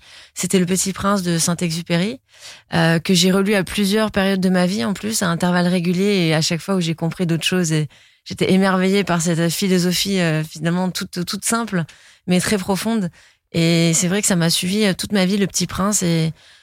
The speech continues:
comme j'ai appris, euh, à lire a-, assez tôt,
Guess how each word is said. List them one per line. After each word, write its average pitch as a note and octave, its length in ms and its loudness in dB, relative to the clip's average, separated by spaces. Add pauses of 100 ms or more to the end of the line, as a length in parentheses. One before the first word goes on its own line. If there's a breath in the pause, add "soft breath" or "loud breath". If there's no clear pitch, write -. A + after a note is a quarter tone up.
(160 soft breath)
comme F#3+ 160 4
j'ai F#3 160 4
appris, G3 440 2
euh, E3 460 4
à E3 160 2
lire F#3 260 2
a-, D#3+ 120 2
assez F3 320 2
tôt, B3 260 -2